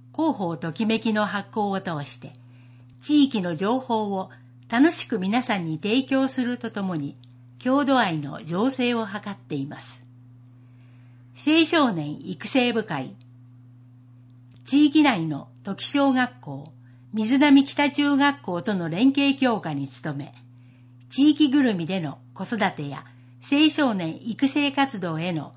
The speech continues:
関心拡大を目指します。安心環境部会。青パト車両による見守り活動や、街を彩る花苗を配布のほか、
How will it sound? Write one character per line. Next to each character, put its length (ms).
関 260
心 240
拡 280
大 240
を 320
目 80
指 160
し 160
ま 120
す。 220
安 240
心 300
環 240
境 280
部 140
会。 240
青 260
パ 140
ト 120
車 180
両 240
に 120
よ 140
る 160
見 100
守 320
り 80
活 240
動 220
や、 240
街 360
を 80
彩 360
る 140
花 280
苗 260
を 140
配 260
布 100
の 120
ほ 160
か、 240